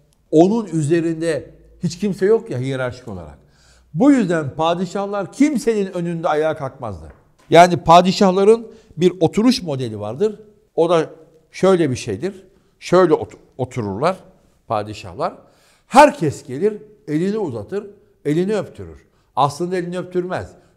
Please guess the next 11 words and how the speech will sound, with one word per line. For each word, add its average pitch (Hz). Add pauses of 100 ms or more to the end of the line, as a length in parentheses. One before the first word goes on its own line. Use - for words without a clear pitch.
Yüzüğün 165
taşını 160
öptürür. 90
Yani 165 (380)
gücünü, 156 (300)
otoritesini, 151 (240)
monarşizmi 170
öptürür. 107 (220)
Fakat 196 (260)
sevdiği 185
insanlar, 170